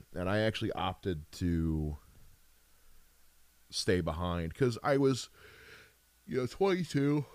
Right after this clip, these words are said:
Sorry. Oh, man. I was twenty-two. And, uh, at that time, you know, I had had kind of a, a bit of a rocky relationship with my parents, uh,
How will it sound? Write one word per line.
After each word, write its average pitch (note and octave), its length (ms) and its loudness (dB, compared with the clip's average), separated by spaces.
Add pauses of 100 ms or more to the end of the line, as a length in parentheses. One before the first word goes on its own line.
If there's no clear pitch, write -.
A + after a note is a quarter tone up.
(540)
Sorry. G#2 360 -2 (760)
Oh, C3 240 2
man. A#2 260 0 (220)
I C3 100 -6
was B2+ 180 -2
twenty-two. G#2 720 -2 (1300)
And, D#2+ 480 -6
uh, D2 400 -6 (1400)
at - 140 -4
that G3 240 -2
time, B2+ 640 0
you A2 140 -4
know, G2+ 240 0
I G#2 160 0
had G2 100 0
had A#2 260 -2
kind A2 240 -4
of G2 80 -2
a, F2 100 -2 (140)
a C#2+ 140 -6
bit G2+ 160 0
of F#2+ 80 0
a F#2 60 2
rocky F2 400 0
relationship D#2+ 600 -6
with D2+ 140 -14
my D#2 80 -4
parents, D#2+ 640 -6 (720)
uh, - 60 -10